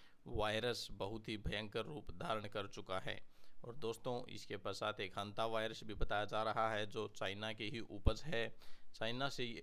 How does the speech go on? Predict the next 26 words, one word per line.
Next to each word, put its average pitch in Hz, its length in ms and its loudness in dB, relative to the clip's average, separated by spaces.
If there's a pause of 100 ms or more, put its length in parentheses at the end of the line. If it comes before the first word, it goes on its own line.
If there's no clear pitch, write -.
उत्पन्न 120 320 2
हुआ 113 240 2
ये 110 200 8
हंता 113 340 4
वायरस 110 560 2 (800)
चूहों 123 320 -2
से 117 140 0
फैलता 107 360 0
हुआ 107 360 4
बताया 101 380 2
जा 104 180 0
रहा 101 240 4
है। 92 300 -2 (100)
हंता 107 300 0
वायरस 117 400 4
के 113 100 0
कारण 113 300 0
भी 107 160 -2
बहुत 104 280 -2
सारे 107 220 0
लोग 101 280 2
ग्रसित 104 420 2
हैं 110 200 2
चाइना 110 380 2
के 113 180 4
अंदर, 113 360 8